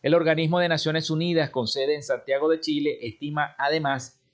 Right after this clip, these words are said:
que para el dos mil veintitrés el país sigue encabezando las proyecciones, cinco por ciento,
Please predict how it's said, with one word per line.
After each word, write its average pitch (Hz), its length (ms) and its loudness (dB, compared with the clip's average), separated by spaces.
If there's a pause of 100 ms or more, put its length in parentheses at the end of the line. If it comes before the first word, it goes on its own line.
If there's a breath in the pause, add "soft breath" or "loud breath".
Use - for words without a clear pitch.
que 127 120 -4
para 127 220 2
el 120 100 -4
dos 113 160 -4
mil 190 160 0
veintitrés 180 640 -2
el 139 200 -2
país 156 320 0
sigue 175 340 0
encabezando 131 920 -2
las 131 320 -2
proyecciones, 131 840 -4
cinco 139 340 -4
por 156 180 0
ciento, 139 560 -6